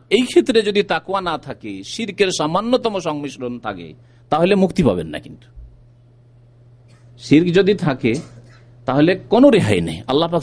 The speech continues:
শিরকের গুনাহ মাফ করবেন না। সুতরাং প্রথম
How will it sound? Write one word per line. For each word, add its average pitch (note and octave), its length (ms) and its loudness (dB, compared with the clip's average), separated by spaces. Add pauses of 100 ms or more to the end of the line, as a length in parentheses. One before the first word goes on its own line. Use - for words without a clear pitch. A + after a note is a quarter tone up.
শিরকের F#3+ 280 2
গুনাহ D3 200 6
মাফ F#2+ 220 0
করবেন E2 300 -14
না। - 100 -20 (440)
সুতরাং F3+ 380 2
প্রথম A#3+ 640 6